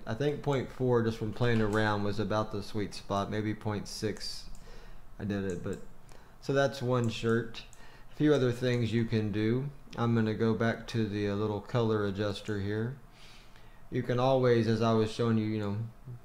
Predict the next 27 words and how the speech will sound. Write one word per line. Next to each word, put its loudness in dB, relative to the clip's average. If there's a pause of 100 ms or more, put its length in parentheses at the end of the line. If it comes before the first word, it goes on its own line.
you -6
can -4
change 2
the -2 (520)
contrast 2
and -2
get, -2 (160)
you -4
know, -4 (260)
a -10
little -4
bit -6
different -4
look -6 (180)
with -12
that. -4 (1200)
And -4
we've -4
shown 2
you 0
the -2
color. 0
Of -8
course, -4
you -4
can -4
get -4